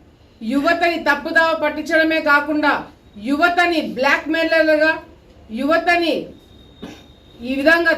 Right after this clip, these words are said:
తప్పుదావ పట్టించి వాళ్ళ ద్వారా తప్పు చేపిస్తున్నారు. ఈరోజు దయచేసి కొత్త ఓటర్లు చాలామంది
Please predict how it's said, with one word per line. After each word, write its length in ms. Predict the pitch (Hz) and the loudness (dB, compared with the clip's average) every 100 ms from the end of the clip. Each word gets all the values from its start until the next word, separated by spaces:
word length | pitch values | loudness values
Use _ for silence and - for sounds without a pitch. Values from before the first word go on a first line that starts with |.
| 269 | 0
తప్పుదావ 400 | 269 320 330 330 311 | -2 2 2 4 2
పట్టించి 420 | 302 320 - 311 254 220 | -2 -4 -4 -2 -2 0
వాళ్ళ 240 | 247 294 349 - | 2 4 4 2
ద్వారా 280 | 330 339 311 - - _ - | 2 2 2 -2 -14 _ -10
తప్పు 200 | 262 302 | -8 -4
చేపిస్తున్నారు. 680 | 277 262 247 - 202 180 160 - - - - - - - - - - - - - - - - - - - 233 | 0 -2 -4 -14 -12 -12 -12 -18 -20 -20 -20 -20 -20 -20 -20 -20 -20 -20 -20 -20 -20 -20 -20 -20 -20 -10 0
ఈరోజు 400 | 262 311 339 339 330 302 - - 196 | 4 6 4 0 -2 -4 -8 -20 -6
దయచేసి 640 | 247 285 302 330 330 330 330 262 - - - - - _ - - - - | -2 0 0 0 -2 0 0 -2 -6 -18 -20 -20 -20 _ -20 -20 -12 -2
కొత్త 240 | 277 269 330 311 | -2 2 4 8
ఓటర్లు 420 | 302 294 269 214 - - - _ _ _ _ _ _ _ - - - - - - | 6 4 -2 -6 -10 -18 -20 _ _ _ _ _ _ _ -20 -20 -20 -20 -20 -4
చాలామంది 720 | 254 269 311 349 349 330 330 | 2 6 6 4 2 0 -2